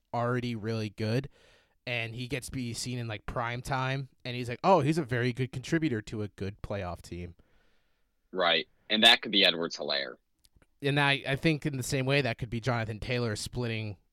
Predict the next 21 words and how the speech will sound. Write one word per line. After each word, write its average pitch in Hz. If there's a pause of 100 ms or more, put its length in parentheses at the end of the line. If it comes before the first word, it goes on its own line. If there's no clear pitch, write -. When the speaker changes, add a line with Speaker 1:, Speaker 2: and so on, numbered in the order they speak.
(160)
Speaker 1:
with, 113
uh, 104
Marlon 104
Mack, 104 (360)
which 107
I, 104 (120)
I 113
don't 120
get 87
why 98
they 95
drafted 90
him 95
when 92
they 92
have 92
Marlon 92
Mack. 92 (520)
But 85 (220)
Speaker 2:
Well, 135
I, 143